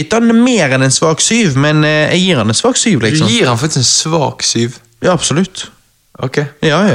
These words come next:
Speaker 2: Ja, nei, da må jeg se
Speaker 1: Han
Speaker 2: han.
Speaker 1: er sånn, han er sånn, det er det, det er det jeg sier med mange av disse. Gøy.
Speaker 2: Ja,
Speaker 1: Ok?
Speaker 2: ja.
Speaker 1: Jeg ser
Speaker 2: Ok.
Speaker 1: noen flaws,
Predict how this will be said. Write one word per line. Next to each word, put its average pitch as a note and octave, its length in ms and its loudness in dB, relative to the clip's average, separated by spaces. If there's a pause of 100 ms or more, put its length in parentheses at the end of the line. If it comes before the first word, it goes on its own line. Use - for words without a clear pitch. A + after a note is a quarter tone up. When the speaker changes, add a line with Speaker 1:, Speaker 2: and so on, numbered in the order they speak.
Speaker 2:
Ja, B2+ 60 -6
nei, F3+ 180 0
da F3+ 100 2
må D3 120 2
jeg A2+ 80 0
se - 120 -2
Speaker 1:
Han G#3 80 0
Speaker 2:
han. D4+ 80 2
Speaker 1:
er - 20 2
sånn, D#4 240 2 (360)
han D4 120 -2
er E4+ 60 0
sånn, C4+ 380 0 (480)
det F#3+ 180 -4
er - 40 0
det, B3 280 0
det A#3+ 60 0
er B3+ 40 0
det B3+ 140 0
jeg - 20 0
sier A3 200 2
med A3 100 2
mange G3+ 220 2
av G#3 80 2
disse. C3 280 0 (400)
Gøy. F#3+ 360 0 (1200)
Speaker 2:
Ja, C3 200 0 (220)
Speaker 1:
Ok? G2+ 100 2
Speaker 2:
ja. D3 200 0 (460)
Speaker 1:
Jeg A#3+ 180 0
ser C4 220 0
Speaker 2:
Ok. A3+ 60 2
Speaker 1:
noen A#3 200 2
flaws, A#3 580 0